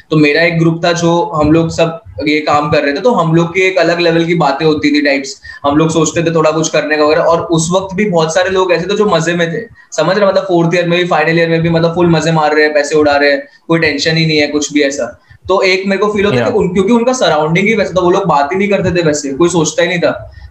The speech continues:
Speaker 1: समझ रहे कि हमें कुछ करना है। जैसे आज हम लोग ये चीज पे बात कर रहे हैं, अगर लोग, लोगों के दोस्त ही नहीं है वैसे, या उनको सराउंडिंग कोई घर पे भी नहीं सिखा रहे, तो उनको समझ में कैसे आएगा कि हाँ यार ये भी एक इंपॉर्टेंट चीज है या सुनना चाहिए या करना चाहिए टाइप्स।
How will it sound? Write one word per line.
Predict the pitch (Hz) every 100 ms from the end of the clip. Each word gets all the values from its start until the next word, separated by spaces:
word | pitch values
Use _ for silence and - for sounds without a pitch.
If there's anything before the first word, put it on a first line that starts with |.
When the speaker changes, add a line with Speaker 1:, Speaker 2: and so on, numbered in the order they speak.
| -
Speaker 1:
समझ | 165 170 208
रहे | 180
कि | 165 180 180 -
हमें | 156 160 165
कुछ | 175
करना | 165 143 151
है। | 147
जैसे | 165
आज | 147 151 165
हम | 170 170
लोग | 180 175
ये |
चीज | 165 175 160
पे | 185
बात | 165 156 -
कर | 156
रहे | 147 143
हैं, | - - - - -
अगर | 147 175
लोग, | 175 165 170 - -
लोगों | 156 156
के | 185
दोस्त | 175 156 151 -
ही | 185
नहीं | 185
है | 175
वैसे, | 156 143 156
या | 160
उनको | 160 170
सराउंडिंग | 170 147 147 160 170
कोई | 175
घर | 170 160
पे | -
भी | 170 185
नहीं | 185
सिखा | 180 156
रहे, | 135 120
तो | 165
उनको | 165 165
समझ | 185 147 147 147
में | 180
कैसे | 170 170 175
आएगा | 156 160
कि | 165
हाँ | 165 143
यार | 151 156
ये | 151
भी | 151
एक | 156
इंपॉर्टेंट | 160 139 139 147
चीज | 143 143 139
है | 139
या | 147
सुनना | 151 139 143
चाहिए | 147 147 139
या | 156 185 - - _ -
करना | - 147
चाहिए | 147 139 127
टाइप्स। | 117 - - -